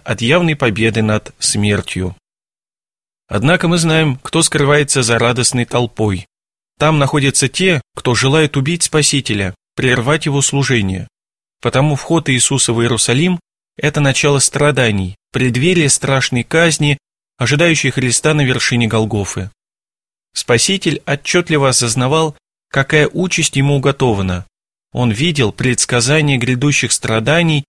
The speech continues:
в поступках окружающих. Пусть они, поступки, и совершались на первый взгляд по иной причине. Так, накануне входа в Иерусалим,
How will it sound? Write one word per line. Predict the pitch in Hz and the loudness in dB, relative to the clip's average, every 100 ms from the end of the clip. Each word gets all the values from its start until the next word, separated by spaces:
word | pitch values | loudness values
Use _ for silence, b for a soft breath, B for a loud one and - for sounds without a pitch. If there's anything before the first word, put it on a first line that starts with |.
| _ _ | _ _
в | - | -12
поступках | - 113 - 139 - 131 123 | -2 -2 0 -2 -2 -4 -4
окружающих. | - 135 143 135 107 90 - - - _ _ _ _ _ - | -2 -2 0 2 2 0 -4 -8 -16 _ _ _ _ _ -4
Пусть | 185 - - | 0 0 -2
они, | 117 131 139 | -2 0 0
поступки, | 113 - - 185 - 113 - _ _ - | 0 0 -2 -4 -2 -6 -6 _ _ -6
и | 170 | -2
совершались | - 151 147 - 127 110 - | 2 2 2 2 2 2 0
на | 113 | -2
первый | - 117 113 | -2 -2 -2
взгляд | 104 127 156 165 - _ _ | -2 2 0 0 -10 _ _
по | 135 120 | 0 2
иной | 113 107 | 2 0
причине. | - 123 - 117 98 87 87 _ _ _ _ - | -2 -2 -2 -2 -2 -2 -8 _ _ _ _ -2
Так, | 165 143 - - | 0 0 -4 -6
накануне | 123 123 143 165 | -4 0 0 0
входа | 143 - 147 127 | 0 0 0 2
в | |
Иерусалим, | 131 127 - 127 175 175 | 0 0 0 0 0 -2